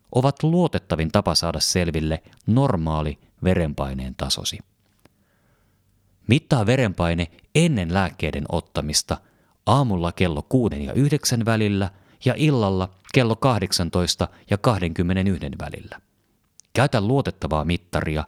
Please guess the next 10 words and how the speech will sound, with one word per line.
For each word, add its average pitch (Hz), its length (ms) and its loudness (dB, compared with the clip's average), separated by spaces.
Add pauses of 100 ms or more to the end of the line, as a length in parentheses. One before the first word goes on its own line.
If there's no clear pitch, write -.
(360)
mieluummin 117 580 2 (220)
olkavarsimittaria. 78 1300 -2 (800)
Varmista, 135 600 0
että 101 360 -2 (120)
mansetti 113 720 0
on 90 140 0
oikean 73 460 -2
kokoinen. - 560 -4 (960)
Aseta 92 340 2
mansetti 98 520 0